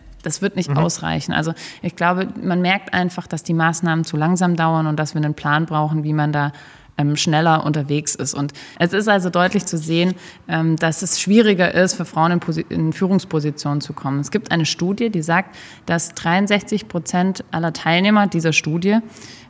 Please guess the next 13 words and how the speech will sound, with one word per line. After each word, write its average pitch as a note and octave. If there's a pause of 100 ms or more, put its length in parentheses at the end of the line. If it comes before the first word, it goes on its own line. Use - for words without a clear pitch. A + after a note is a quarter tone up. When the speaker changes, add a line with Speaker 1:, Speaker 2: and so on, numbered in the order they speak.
Speaker 1:
äh, F3
formuliert F3
haben, F3+
dass, E3+ (100)
äh, E3
im D#3+
deutschsprachigen E3+
Raum D#3
Europas E3
waren F3
diese F3
dreiundsechzig F3
Prozent, F#3